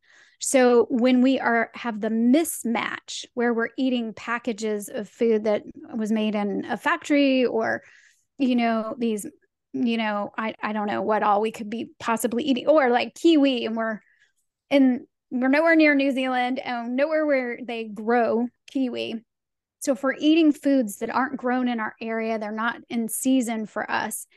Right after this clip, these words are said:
it just has the potential to confuse the body a little bit, not a big deal. Over time, this is where I think we're starting to see, like, microbiomes, and the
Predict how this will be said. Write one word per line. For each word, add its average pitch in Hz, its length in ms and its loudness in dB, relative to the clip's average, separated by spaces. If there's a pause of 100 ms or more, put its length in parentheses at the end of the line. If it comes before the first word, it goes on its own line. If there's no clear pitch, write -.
(300)
it 233 160 0
just 277 360 0
has 247 240 -2
the 233 100 -2
potential 233 600 -2
to 226 120 -8
confuse 226 600 -2
the 214 80 -6
body - 500 -6 (380)
a 277 60 6
little 320 360 2
bit, 349 380 2
not 233 260 -2
a 220 40 -6
big 214 220 -8
deal. 226 360 -8 (320)
Over 269 380 6
time, 277 680 -2 (600)
this 294 320 2
is 339 160 -2
where 294 180 4
I 262 180 0
think 254 240 0
we're 240 120 -6
starting 226 460 -6
to 214 100 -8
see, 214 260 -4
like, 196 220 -4
microbiomes, 220 1080 -2
and 208 140 -6
the 220 120 -8